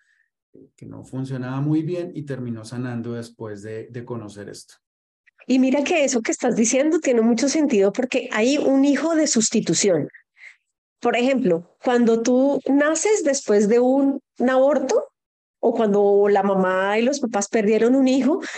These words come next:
Speaker 2: entonces el siguiente hijo buscan, inconscientemente buscan tener un hijo de reemplazo. Y ese hijo de reemplazo muchas veces también le ponen el mismo nombre. Y eso hace que las personas vivan como momentos que no saben que son,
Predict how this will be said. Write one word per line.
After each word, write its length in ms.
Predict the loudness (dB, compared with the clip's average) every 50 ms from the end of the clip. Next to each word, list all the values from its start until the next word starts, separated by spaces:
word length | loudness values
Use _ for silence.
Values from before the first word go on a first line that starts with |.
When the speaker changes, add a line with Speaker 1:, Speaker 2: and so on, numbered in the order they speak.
| -8 -4
Speaker 2:
entonces 500 | -2 0 2 2 2 2 0 0 0 0
el 100 | -2 0
siguiente 440 | 0 0 2 2 2 2 2 0
hijo 320 | 0 0 0 0 -2 -4 -2 0
buscan, 500 | 0 2 2 0 0 -2 -2 0 2 2
inconscientemente 720 | 2 2 2 2 2 2 0 0 0 0 0 0 2 2
buscan 400 | 2 2 2 2 0 0 0 0
tener 200 | 0 2 2 2
un 140 | 2 4 2
hijo 160 | 2 2 2
de 160 | 2 2 0
reemplazo. 560 | 0 0 0 0 2 2 0 0 0 -2 -2 -4 -6 -8 -10 -10 -10 -10 -8 -2
Y 140 | 0 2 2
ese 180 | 2 2 0
hijo 180 | 0 0 0 0
de 40 | 0
reemplazo 340 | 0 0 0 0 0 0 2
muchas 320 | 2 2 2 0 0 0 0
veces 240 | 0 0 -2 -2
también 260 | -2 0 0 2 2 2
le 80 | 0
ponen 300 | 0 0 0 2 2 2
el 100 | 2 2
mismo 240 | 2 2 2 2 2
nombre. 400 | 2 2 2 2 0 0 -2 -4 _ -12 -14 -12 -12 -14 -4 0
Y 220 | 2 2 4 2
eso 260 | 2 0 0 0 0
hace 580 | 0 0 0 -2 0 0 0 -2 -2 -6 -14 -10
que 120 | _ -2 0
las 180 | 0 0 0
personas 560 | -2 -2 -2 0 0 2 2 2 2 2 2
vivan 320 | 2 2 2 2 2 2 2
como 240 | 0 2 2 4 4
momentos 560 | 4 4 4 4 4 2 2 2 0 -2 0
que 140 | 0 2 2
no 140 | 4 2
saben 420 | 2 0 0 0 2 2 2 2 2
que 100 | 0 0
son, 560 | 0 2 2 2 4 4 4 4 4 2 0